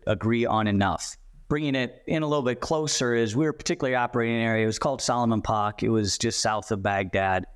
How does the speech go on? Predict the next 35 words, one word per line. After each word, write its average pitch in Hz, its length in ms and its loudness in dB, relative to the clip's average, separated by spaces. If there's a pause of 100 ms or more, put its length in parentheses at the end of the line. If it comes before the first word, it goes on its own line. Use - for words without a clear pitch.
(140)
And 135 100 0
it 135 40 0
was 120 160 -2
a 117 80 0
region 160 420 0
that 120 300 0
was 127 420 0
historically 127 680 0
Shia. 98 680 0
Uh, 98 240 0 (200)
Iraq 123 440 0
is 113 100 -2
predominantly 107 600 0
Shia. 92 420 0 (480)
And, 117 320 0 (320)
you 139 120 2
know, 113 100 0
back 120 480 -2
into 123 200 -2
the 113 120 2
<laughs> 120 100 0
earliest 131 380 0
of, 104 100 -4 (160)
of 110 240 0 (340)
times 113 560 0
of, 101 220 0 (220)
of 107 160 0
Islam, 101 640 0 (500)
it 120 100 0
had 113 180 -2
been 117 160 0
inhabited 110 540 0
by 104 200 -2
Shia 110 360 2
Muslims. 101 580 0